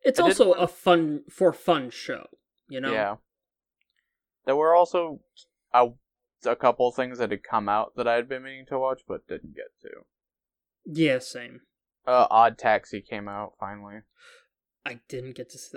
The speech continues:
Speaker 1: that. Also, the, uh, the Dragon Real Estate show came out,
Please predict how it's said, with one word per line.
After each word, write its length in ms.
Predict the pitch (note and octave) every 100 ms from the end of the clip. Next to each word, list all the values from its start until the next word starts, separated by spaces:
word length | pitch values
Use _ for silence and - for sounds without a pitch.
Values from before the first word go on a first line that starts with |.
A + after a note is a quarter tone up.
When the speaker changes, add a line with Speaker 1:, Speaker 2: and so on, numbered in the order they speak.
| -
Speaker 1:
that. 80 | F3+
Also, 300 | A#3+ A#3+ C#4
the, 360 | A#3+ B3 A#3 A3+
uh, 560 | A3 G#3+ G#3+ G#3+ G#3
the 100 | F3+
Dragon 400 | D#3+ G3+ G#3 F#3
Real 220 | D#3 C#3 C3
Estate 400 | - - B2+ -
show 380 | - C#3 B2 B2
came 320 | - C#3 B2+
out, 280 | B2+ B2+